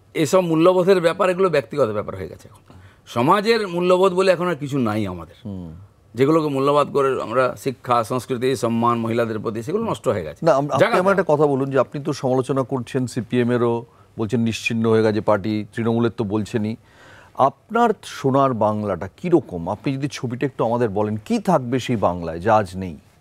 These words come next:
Speaker 1: দেখুন, মানুষের তো মিনিমাম জিনিসটা চাই, খাদ্য, বস্ত্র, বাসস্থান, শিক্ষা, চিকিৎসা।
Speaker 2: হুম।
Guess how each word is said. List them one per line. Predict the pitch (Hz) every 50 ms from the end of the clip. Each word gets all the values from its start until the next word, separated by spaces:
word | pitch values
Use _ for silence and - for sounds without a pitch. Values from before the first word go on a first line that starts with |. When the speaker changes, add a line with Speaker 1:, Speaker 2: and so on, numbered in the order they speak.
| _ _ _ _ _ _ _ _ _ _ _ - 254
Speaker 1:
দেখুন, | 185 208 - - - _ _ _ _ _ - _ _ _ _ -
মানুষের | 104 98 98 113 110 - 151 147 -
তো | 156 139
মিনিমাম | 123 113 117 120 131 143 156 156 156 143
জিনিসটা | 139 139 143 135 - - 135 120
চাই, | - 147 143 123
খাদ্য, | 107 - 113 107 104 110 131
বস্ত্র, | 120 123 120 113 - - 123 120
বাসস্থান, | 117 107 107 107 120 113 - 123 120 120
শিক্ষা, | 110 - 110 - - - 123
চিকিৎসা। | 117 - - - 117 - - - - - - _ -
Speaker 2:
হুম। | 92 92 85 76